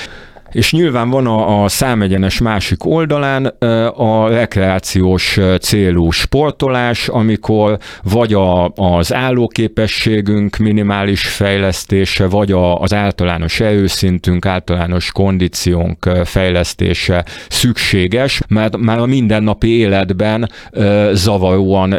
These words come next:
gyengék vagyunk, és esetleg bizonyos mindennapi feladatainkat nem tudjuk, ö,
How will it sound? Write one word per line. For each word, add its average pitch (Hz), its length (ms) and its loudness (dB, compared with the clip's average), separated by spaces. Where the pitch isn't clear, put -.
gyengék 90 520 0
vagyunk, 90 400 0
és 95 160 0
esetleg 101 380 -2
bizonyos 92 460 -2
mindennapi 92 500 0
feladatainkat 87 960 0
nem 101 200 0
tudjuk, 87 440 -2
ö, 175 120 2